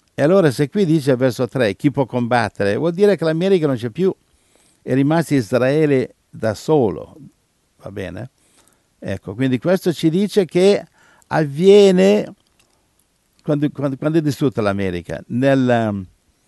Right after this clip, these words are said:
è distrutta in, eh, in Apocalisse diciassette e diciotto, che sarebbe l'ira di Dio.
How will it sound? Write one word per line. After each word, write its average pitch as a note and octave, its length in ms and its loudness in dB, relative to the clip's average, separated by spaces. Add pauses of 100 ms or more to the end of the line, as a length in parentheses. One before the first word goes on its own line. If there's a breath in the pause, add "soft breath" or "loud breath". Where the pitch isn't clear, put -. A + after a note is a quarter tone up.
(280)
è B2 120 -4
distrutta D#3+ 800 0
in, B2+ 380 -2
eh, A2 540 -4 (760)
in B2+ 100 0
Apocalisse C3 920 0
diciassette A2+ 680 -6
e G#2+ 40 -2
diciotto, D3+ 640 -2
che C#3+ 160 -4
sarebbe C#3+ 460 0
l'ira D#3 480 2
di B2+ 160 -2
Dio. B2+ 600 -2